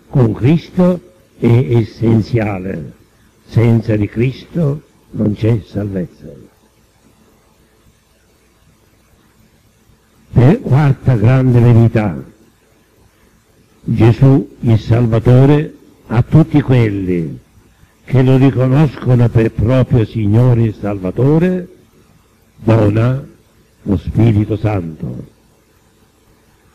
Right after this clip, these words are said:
perché possono vivere da figli di Dio, rinati a vita nuova per l'opera della salvezza operata da Lui. Cioè l'uomo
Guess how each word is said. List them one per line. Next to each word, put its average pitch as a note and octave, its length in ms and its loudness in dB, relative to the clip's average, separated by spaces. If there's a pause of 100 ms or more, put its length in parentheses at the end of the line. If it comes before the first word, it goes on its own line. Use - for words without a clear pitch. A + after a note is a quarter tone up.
(240)
perché A#2 480 2
possono A#2+ 640 2
vivere C#3+ 720 4 (540)
da A2 220 -2
figli A#2+ 460 4
di A2 140 2
Dio, D#3 600 2 (720)
rinati B2 680 2
a A#2 60 2
vita A2+ 340 0
nuova D3 600 2 (520)
per A2 180 2
l'opera A#2 540 2
della A2 220 -2
salvezza A2 760 -4
operata G#2 520 -4
da G2 140 -6
Lui. D#2+ 400 -6 (1200)
Cioè A2+ 220 2
l'uomo A#2 600 2